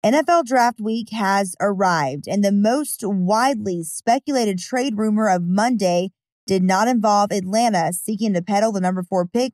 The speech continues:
to a quarterback-hungry team, but centered on Falcons wide receiver Julio Jones and a deal that wouldn't involve any picks in the twenty twenty-one draft.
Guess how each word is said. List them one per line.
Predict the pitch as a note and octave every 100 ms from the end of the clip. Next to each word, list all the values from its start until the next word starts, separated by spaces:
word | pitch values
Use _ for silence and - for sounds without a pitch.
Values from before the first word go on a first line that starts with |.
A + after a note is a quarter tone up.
| _
to | - G#3
a | G3+
quarterback-hungry | - D#4+ C#4 G#3 F3+ F3+ F#3+ F#3+ F#3+ F3+
team, | - D4 C#4 A#3+ A#3 - _ _ _ _
but | D4
centered | A#3 - E4 E4
on | B3+ C4 A#3
Falcons | C4+ B3+ C4+ C#4+ A#3
wide | F#3+ G3 A3+ A3+
receiver | A#3+ - A3 G3+ G#3
Julio | G3+ G3+ F#3+ F3+
Jones | F3 - C#4+ B3+ D3 G#2 - _ _ _
and | G#3
a | G#3+
deal | F3+ D4+ D#4+ B3+ B3+
that | A#3+ G#3 G3
wouldn't | F#3 C4+ D4+
involve | A#3+ A3 A3+ A3+ -
any | A#3+ D#4+
picks | B3 G3+ E3+ -
in | F3+
the |
twenty | F3 G#3 A#3
twenty-one | A3+ A#3+ G3+ G3
draft. | F3+ A#3+ D4+ - -